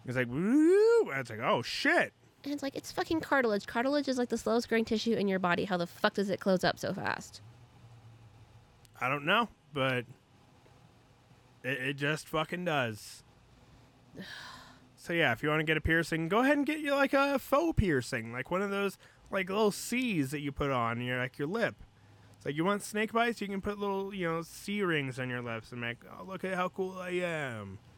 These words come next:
Speaker 2: I'm never gonna do rings. It's always gonna be studs for my libre.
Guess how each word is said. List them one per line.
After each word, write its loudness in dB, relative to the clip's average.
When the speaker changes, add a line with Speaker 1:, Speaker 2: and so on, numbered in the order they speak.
Speaker 2:
I'm -2
never 0
gonna 0
do 0
rings. 4
It's -2
always -2
gonna -4
be -2
studs -6
for -2
my -2
libre. -2